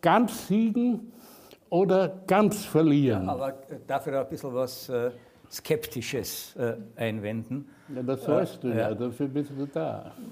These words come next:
Speaker 2: Äh, also das mit dem Rienzi, äh, das ist schon interessant, ja, weil Wagner selber diese Oper dann verworfen hat.
Speaker 1: Ja,
Speaker 2: Ja,
Speaker 1: ja, das
Speaker 2: also das, äh,
Speaker 1: Gut, aber
Speaker 2: äh, und
Speaker 1: er
Speaker 2: die,
Speaker 1: hat,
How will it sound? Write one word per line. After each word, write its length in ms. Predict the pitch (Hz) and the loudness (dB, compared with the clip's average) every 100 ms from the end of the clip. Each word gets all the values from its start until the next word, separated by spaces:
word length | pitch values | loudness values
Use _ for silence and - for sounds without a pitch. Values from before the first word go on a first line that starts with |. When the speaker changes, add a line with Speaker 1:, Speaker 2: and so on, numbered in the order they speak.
| - | -8
Speaker 2:
Äh, 460 | 135 123 123 123 120 117 - - | -2 2 4 2 0 -2 -6 -2
also 160 | 160 | 0
das 160 | 160 160 | 2 0
mit 100 | 185 | -2
dem 100 | 156 | 2
Rienzi, 760 | 135 135 135 170 - 165 156 151 | 2 4 4 2 -2 0 2 2
äh, 580 | 160 143 135 135 135 | 0 2 4 2 0
das 140 | 156 165 | -2 -2
ist 80 | 151 | 0
schon 100 | 175 | 0
interessant, 720 | 160 143 139 156 87 - 131 | 2 0 2 2 0 -4 2
ja, 200 | 135 127 | 2 4
weil 220 | 127 113 | 2 2
Wagner 380 | 110 131 139 120 | 2 2 0 0
selber 320 | 127 139 135 | 0 0 0
diese 200 | 131 131 | -2 -2
Oper 300 | 127 131 123 | 0 2 2
dann 140 | 123 | 2
verworfen 540 | 120 101 95 85 82 82 | 0 0 0 -2 -8 -10
hat. 300 | 80 - - | -10 -12 -2
Speaker 1:
Ja, 140 | 180 208 | 4 6
Speaker 2:
Ja, 60 | |
Speaker 1:
ja, 120 | 139 107 | 6 4
das 280 | 175 165 | 2 2
Speaker 2:
also 200 | 131 127 | 0 2
das, 280 | 131 127 - | 2 0 0
äh, 260 | 131 127 117 - - - | 2 2 0 -4 -14 0
Speaker 1:
Gut, 180 | 190 135 | 2 4
aber 240 | 123 123 | 4 4
Speaker 2:
äh, 40 | 165 | 4
und 60 | |
Speaker 1:
er 100 | 165 | 4
Speaker 2:
die, 80 | 147 | 4
Speaker 1:
hat, 180 | 131 | 2